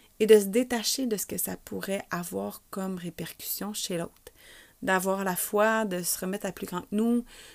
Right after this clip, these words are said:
euh, que ça va détruire les peurs qui créent le fossé entre les deux. Et pour terminer, il y a le On Guard qui nous permet de se protéger,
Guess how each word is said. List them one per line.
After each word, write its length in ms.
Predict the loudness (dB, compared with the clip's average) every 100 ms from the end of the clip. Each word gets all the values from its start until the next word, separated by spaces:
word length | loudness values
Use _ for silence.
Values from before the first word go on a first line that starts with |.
| -4 2
euh, 160 | 2
que 140 | 2 -2
ça 200 | 0 0
va 320 | 2 4 4
détruire 580 | 0 -2 0 2 2 2
les 120 | -2
peurs 680 | 2 2 4 2 -2 -4 -10 _ _ _ _ -20 -20
qui 380 | -4 0 0 0
créent 400 | -4 2 4 4
le 80 | 2
fossé 560 | -2 -4 -2 -2 -4 -10 _ -10
entre 260 | -10 -8
les 140 | -10 -10
deux. 180 | -12 -18 _ _ _ _ _ _ _ _ _ _ _ _ _ -20 -20 -20 -20 _ _ _ _ 2
Et 80 |
pour 200 | 4 2
terminer, 540 | 2 4 8 8 6 0 -12 -20 -20 _ -20 _ -2
il 200 | 2 4
y 80 | 8
a 220 | 8 8
le 120 | 6 2 0
On 220 | 2 2
Guard 420 | 2 -2 -2 -6 -10 -20 _ _ _
qui 280 | -6 2 4
nous 160 | 4
permet 400 | 4 2 2 4
de 100 | 4
se 120 | 4 0
protéger, 680 | -2 -4 -2 -4 -4 -8